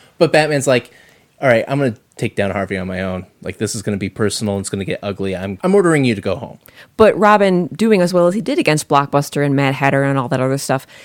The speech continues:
Speaker 2: he's getting a little too overconfident. He is, though formidable, still a kid.
Speaker 1: That's right.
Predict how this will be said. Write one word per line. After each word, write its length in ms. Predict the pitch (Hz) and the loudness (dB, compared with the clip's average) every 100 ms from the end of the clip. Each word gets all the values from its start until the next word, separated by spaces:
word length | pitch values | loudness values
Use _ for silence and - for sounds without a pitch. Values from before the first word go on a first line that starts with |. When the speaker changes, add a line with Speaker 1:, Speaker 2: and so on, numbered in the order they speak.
| - | -16
Speaker 2:
he's 220 | - 208 | -2 0
getting 300 | 185 240 247 | 2 2 4
a 40 | 233 | 2
little 260 | 233 240 | 2 0
too 220 | 226 247 208 | 0 2 2
overconfident. 800 | 170 - 254 285 180 123 - - _ - | 2 -2 -4 -4 -2 -4 -6 -14 _ -2
He 240 | 247 - | 0 0
is, 480 | 247 294 170 147 - _ _ | 2 4 4 4 -2 _ _
though 160 | 170 175 | 2 4
formidable, 640 | 185 170 160 147 123 185 _ _ - | 4 4 4 2 0 -4 _ _ -14
still 300 | - 480 - | -2 2 2
a 100 | 240 | 2
kid. 500 | - 415 269 - 117 | 4 6 6 4 -6
Speaker 1:
That's 240 | - - 127 | -10 -2 2
right. 280 | 135 98 | 4 2